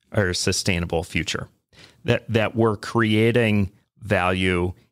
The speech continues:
even as expectations shift around the role and the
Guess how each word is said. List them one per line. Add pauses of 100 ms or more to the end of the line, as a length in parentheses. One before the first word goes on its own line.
(140)
even
as
expectations
shift (580)
around
the
role
and
the